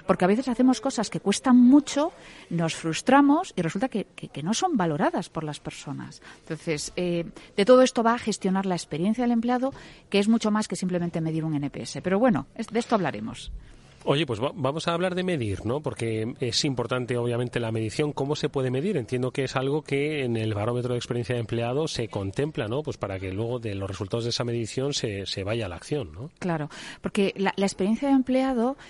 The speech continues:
Speaker 1: es esa percepción que tiene el empleado de principio a fin, desde que es candidato, entra en la organización, se le recibe, crece, se desarrolla, se consolida, cambia y finalmente sale. Es, es un journey, es un, es un ciclo de vida. Entonces vamos a, a, a ver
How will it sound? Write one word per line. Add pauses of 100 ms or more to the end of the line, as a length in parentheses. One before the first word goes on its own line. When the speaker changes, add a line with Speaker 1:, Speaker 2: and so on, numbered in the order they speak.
(140)
Speaker 1:
es
esa
percepción
que
tiene
el
empleado
de
principio
a
fin,
desde
que
es
candidato,
entra
en
la
organización,
se
le
recibe,
crece, (400)
se
desarrolla,
se
consolida,
cambia
y
finalmente
sale.
Es,
es
un
journey,
es
un, (320)
es
un
ciclo
de
vida.
Entonces
vamos
a,
a,
a
ver